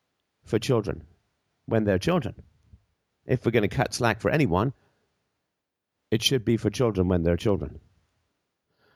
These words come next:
But this cut slack because of childhood only ever occurs when we assign moral responsibility to parents. They're the ones who need to be given, be, be forgiven because they had bad childhoods.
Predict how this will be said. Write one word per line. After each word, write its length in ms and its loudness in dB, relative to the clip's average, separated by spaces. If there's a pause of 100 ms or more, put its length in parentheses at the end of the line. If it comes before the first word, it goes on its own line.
(140)
But 180 -2
this 280 0
cut 280 -2
slack 360 0
because 260 0
of 80 -4
childhood 500 0
only 360 0
ever 160 0
occurs 460 0
when 120 2
we 100 0
assign 320 0
moral 260 0
responsibility 800 0
to 80 -4
parents. 500 -4 (600)
They're 240 0
the 100 2
ones 260 2
who 60 2
need 160 0
to 60 -10
be 80 0
given, 360 -2
be, 200 -2
be 200 -2
forgiven 340 -2
because 260 0
they 120 -2
had 220 0
bad 220 2
childhoods. 540 -2